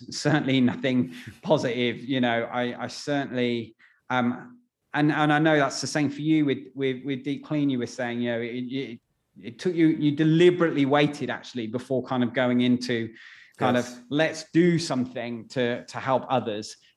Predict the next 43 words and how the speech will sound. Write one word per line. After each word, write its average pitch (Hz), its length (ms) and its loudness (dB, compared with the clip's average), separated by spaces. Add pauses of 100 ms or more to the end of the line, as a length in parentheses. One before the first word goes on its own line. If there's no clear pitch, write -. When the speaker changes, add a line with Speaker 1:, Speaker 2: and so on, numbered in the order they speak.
Speaker 1:
Uh, 120 540 0
you 135 120 0
know, 123 80 2
you, 123 360 0
you 135 120 -4
wanted 139 340 -2
to 143 100 -8
kind 127 280 -4
of 117 100 0
make 123 220 -2
sure 127 460 -2
that, 113 360 -6 (100)
that 110 240 -6 (100)
your 123 240 0
own 131 300 4
journey 120 480 0
and 113 100 -6
your 113 140 -6
own 127 180 -2
healing 120 400 -4
had, 117 220 -4
had - 200 -14
taken 120 380 -4
place. 110 540 -6 (360)
And 120 120 2
I - 20 2
think 127 240 0
Speaker 2:
Mm-hmm. 131 180 0
Speaker 1:
that - 20 0
is 143 320 -2 (140)
right 120 320 0
and 107 120 -10
healthy. 120 500 -6
And, 110 240 -6
and 120 140 -2
I 113 60 -2
think - 400 -6
probably 131 200 -2
a 117 60 -2
similar 120 360 -2
thing 117 220 -4
happened 110 400 -6
there 113 320 -6